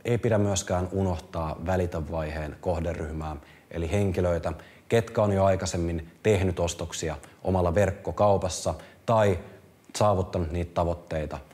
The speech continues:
omalla verkkosivustolla. Välitön vaiheen kampanjoilla, eli nykyisten asiakkaiden tavoittamisella verkossa,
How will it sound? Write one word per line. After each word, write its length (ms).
omalla 360
verkkosivustolla. 1040
Välitön 300
vaiheen 300
kampanjoilla, 800
eli 420
nykyisten 600
asiakkaiden 760
tavoittamisella 840
verkossa, 580